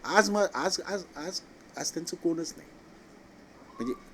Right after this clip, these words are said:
मुलांच्यापैकी सगळी म्हणजे न,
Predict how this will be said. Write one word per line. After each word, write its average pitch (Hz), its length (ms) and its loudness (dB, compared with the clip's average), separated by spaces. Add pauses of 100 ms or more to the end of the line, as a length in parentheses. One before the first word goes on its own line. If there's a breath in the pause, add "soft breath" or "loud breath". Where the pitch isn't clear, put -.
(1160)
मुलांच्यापैकी 120 840 2 (500)
सगळी 131 340 2 (360)
म्हणजे 104 580 -8 (400)
न, 131 180 8